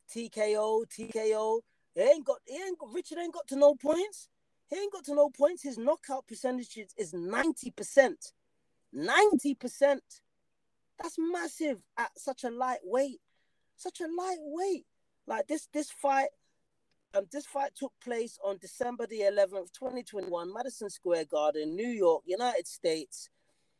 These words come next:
Once again, M S G. Like, ninety percent at, at this weight, lightweight. That's,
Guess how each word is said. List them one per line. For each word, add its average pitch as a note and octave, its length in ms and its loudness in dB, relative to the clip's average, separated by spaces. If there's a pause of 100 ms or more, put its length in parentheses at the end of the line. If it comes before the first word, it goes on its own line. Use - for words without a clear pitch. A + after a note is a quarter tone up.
(220)
Once G#3 220 0
again, G3+ 360 6
M F#3+ 200 4
S F3 160 -2
G. D3+ 360 -8 (760)
Like, G#3+ 220 4 (100)
ninety C#4 560 -2
percent - 640 2 (400)
at, F#3 240 2 (1040)
at G#3+ 180 0 (140)
this C4 240 -8
weight, G#3 320 -6
lightweight. G3+ 680 -4 (580)
That's, D#4 240 -4